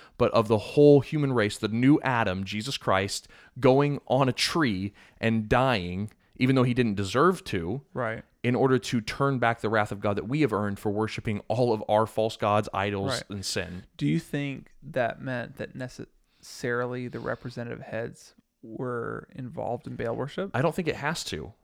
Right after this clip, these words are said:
Speaker 1: but they, they were held responsible for it.
Speaker 2: They were held responsible for the people that they were supposed to lead.
Speaker 1: That's right.
Speaker 2: So Jesus, as our leader,
Speaker 1: Mm-hmm.
Speaker 2: takes responsibility for s-, things that we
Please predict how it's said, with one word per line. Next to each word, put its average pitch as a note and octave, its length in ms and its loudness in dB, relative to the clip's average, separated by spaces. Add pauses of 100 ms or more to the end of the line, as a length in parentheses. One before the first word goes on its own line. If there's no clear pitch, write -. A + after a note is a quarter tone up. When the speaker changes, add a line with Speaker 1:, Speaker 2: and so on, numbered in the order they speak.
(300)
Speaker 1:
but A2 240 0
they, A#2 300 2
they A2+ 200 -2
were G#2+ 160 -2
held A2 200 -2
responsible A2+ 540 -4
for - 260 -8
it. - 120 -10 (120)
Speaker 2:
They D3 80 -2
were C#3+ 120 0
held D3 200 0
responsible B2 640 -6
for A#2+ 320 -6
the - 160 -16
people - 400 -8
that A#2 140 -10
they A2+ 120 -6
were A2+ 140 -8
supposed - 460 -12
to - 80 -14
lead. - 320 -14
Speaker 1:
That's G2 160 -6
right. F2+ 160 -6 (380)
Speaker 2:
So C#3 140 -6
Jesus, C3 460 -2
as A#2+ 220 -4
our A#2 120 -2
leader, C#3 420 -6
Speaker 1:
Mm-hmm. F#2+ 200 -8 (380)
Speaker 2:
takes - 240 -4
responsibility C3 720 -4
for C3 140 -16
s-, - 80 -20
things B2+ 280 -10
that - 120 -10
we B2+ 480 -6